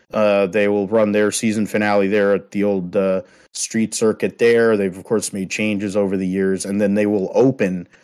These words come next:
their, uh, twenty twenty-three season at Adelaide,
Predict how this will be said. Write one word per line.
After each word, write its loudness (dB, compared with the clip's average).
their, 2
uh, 2
twenty -2
twenty-three 0
season -2
at 2
Adelaide, 0